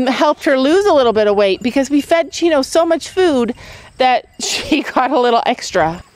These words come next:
We do have some changes that we're going to make moving forward. We're gonna change this area, this area that I loved so much. I want this to be the hub of our farm again. I want this to be our farmyard. I want this to be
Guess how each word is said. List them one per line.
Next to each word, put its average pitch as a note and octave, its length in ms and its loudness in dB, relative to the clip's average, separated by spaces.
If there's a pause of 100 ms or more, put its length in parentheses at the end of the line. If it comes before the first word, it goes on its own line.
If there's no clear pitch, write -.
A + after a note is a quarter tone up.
(400)
We B3+ 100 2
do C4 120 2
have D4 160 0
some C#4+ 120 0
changes A3+ 680 0 (480)
that G#3+ 260 0
we're G#3+ 160 0
going G3+ 320 0
to G3 120 -4
make F#3+ 360 0
moving F#3+ 300 2
forward. G3+ 500 0 (1040)
We're A#3 80 2
gonna A#3+ 160 0
change A3 360 -2
this G#3 280 -2
area, G#3 580 0 (280)
this A3+ 200 -2
area G#3 360 0
that G3 200 0
I F#3+ 40 0
loved F#3+ 320 0
so G3 260 -2
much. G3+ 540 -4 (180)
I - 280 -16
want C4+ 200 0
this D#4+ 160 0
to C#4 100 -2
be C4+ 120 2
the A#3+ 120 0
hub A3+ 240 -2
of A#3+ 140 -2
our G#3+ 140 0
farm G#3+ 280 0
again. F3 300 -2
I F3+ 80 0
want G#3+ 180 0
this C4+ 220 -2
to C4 80 -2
be A3+ 320 2
our F#3+ 140 0
farmyard. F3 760 0
I G3 140 -2
want A#3 200 -2
this C#4 220 0
to - 80 -4
be A3+ 300 0